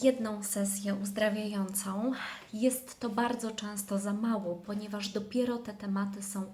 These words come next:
otworzone. I chodzi o to, żeby pociągnąć ten proces. Także, kochani, informacje o, mm,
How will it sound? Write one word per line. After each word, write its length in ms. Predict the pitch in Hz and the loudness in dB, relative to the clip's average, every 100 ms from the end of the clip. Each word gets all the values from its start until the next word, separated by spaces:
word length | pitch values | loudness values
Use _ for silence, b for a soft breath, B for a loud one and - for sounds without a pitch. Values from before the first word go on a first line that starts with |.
| - | -2
otworzone. 680 | 233 - 214 208 202 185 190 - - B B B B B B - | -2 -2 -6 0 0 -2 -8 -14 -18 B B B B B B -4
I 420 | 247 240 240 240 - - _ _ _ _ _ _ - - | 0 2 0 -2 -6 -18 _ _ _ _ _ _ -16 -2
chodzi 320 | - 277 285 - | 2 2 2 -2
o 100 | 233 | -2
to, 460 | 233 202 285 - - | -2 -4 -4 -4 -6
żeby 280 | 233 202 | -4 -4
pociągnąć 640 | 220 233 233 247 240 233 - | -4 -4 -2 -2 0 -2 -4
ten 240 | 214 202 | -4 -8
proces. 680 | 208 208 202 214 - - - - B B B B - | -6 -6 -6 -8 -6 -6 -8 -16 B B B B -2
Także, 260 | 247 226 | 2 2
kochani, 600 | 240 233 254 254 220 202 | 0 -2 0 2 2 0
informacje 800 | 226 226 240 240 262 - 240 233 - | -2 0 2 2 2 0 0 -2 0
o, 480 | 220 220 214 214 214 | -2 2 2 0 -2
mm, 680 | 202 196 196 190 190 190 196 | 0 4 4 2 -4 -4 -4